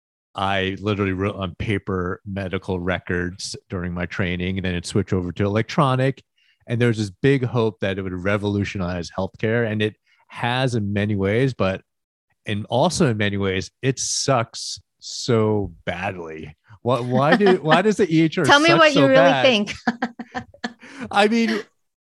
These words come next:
Speaker 1: oftentimes the, the number one reason for why physicians burn out, right?
Speaker 2: I know. It's
Speaker 1: Which
Speaker 2: really,
Speaker 1: is crazy.
Speaker 2: uh,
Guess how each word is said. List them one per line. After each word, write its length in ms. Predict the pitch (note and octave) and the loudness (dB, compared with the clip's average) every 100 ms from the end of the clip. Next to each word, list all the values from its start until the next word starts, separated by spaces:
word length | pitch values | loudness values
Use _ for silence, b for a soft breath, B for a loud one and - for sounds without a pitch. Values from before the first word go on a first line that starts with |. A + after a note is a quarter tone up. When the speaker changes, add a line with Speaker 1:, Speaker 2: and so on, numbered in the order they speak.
| _ | _
Speaker 1:
oftentimes 640 | E3+ G3 F#3+ F#3 G3 F3 E3 | 2 2 2 4 6 6 4
the, 140 | D#3 - | 2 2
the 140 | E3 | 4
number 300 | D#3 F3+ F3+ | 4 4 4
one 220 | E3+ E3 | 4 2
reason 440 | D3+ D#3+ E3 D#3+ C#3+ | 2 2 2 -2 -4
for 140 | D3+ | -2
why 180 | C#3 C#3 | 0 0
physicians 460 | D3 C#3+ C#3+ C3 | -2 -4 -4 -8
burn 280 | A#2+ C#3+ C3+ | 2 4 4
out, 320 | B2+ G#3 - - - | 2 0 -2 -8 -6
right? 300 | G2+ A2+ F#3 | -2 0 2
Speaker 2:
I 100 | G3 | 0
know. 500 | G3 G3+ G3+ F3+ E3 | 0 0 0 -2 -4
It's 220 | G3+ G3 | -6 -2
Speaker 1:
Which 160 | E3 G#3+ | 0 2
Speaker 2:
really, 160 | A3 G#3+ | 2 2
Speaker 1:
is 320 | G3+ A#3+ A#3 | 2 2 0
crazy. 120 | D#3+ | -2
Speaker 2:
uh, 120 | F#2 | -2